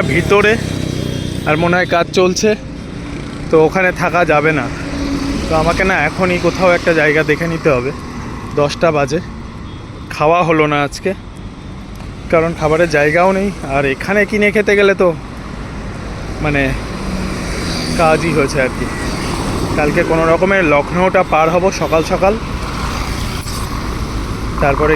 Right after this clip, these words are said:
গিয়ে কোথাও খাওয়া দাওয়া করতে হবে। এইখানটায় দাঁড়িয়ে ভিডিওটা বানাচ্ছিলাম, এই বিল্ডিংটা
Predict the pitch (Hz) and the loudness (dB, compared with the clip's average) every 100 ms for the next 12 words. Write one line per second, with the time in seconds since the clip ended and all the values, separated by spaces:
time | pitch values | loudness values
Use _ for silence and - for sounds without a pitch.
0 | 151 147 147 139 160 147 - - 147 139 | 2 0 0 0 0 0 -2 -2 0 0
1 | 135 139 139 127 - 131 123 123 - - | 2 0 0 -2 -2 -2 -2 -4 -4 -4
2 | - - - - - - - - - - | -4 -4 -4 -6 -6 -6 -6 -6 -6 -6
3 | - - - _ _ _ _ - 87 - | -4 -4 -6 _ _ _ _ -12 -10 -6
4 | 92 87 - - - 175 175 - 180 175 | -6 -4 -4 -4 -2 -4 -4 0 0 2
5 | 202 190 202 185 175 180 190 170 165 170 | 2 2 2 2 4 4 2 2 2 4
6 | 180 160 160 165 - 185 185 220 - - | 4 2 0 0 2 2 2 0 -4 -6
7 | - - - - - - - - - - | -6 -6 -6 -6 -4 -4 -6 -6 -8 -8
8 | - - - - 170 170 170 170 180 | -8 -6 -6 -2 0 2 2 2 2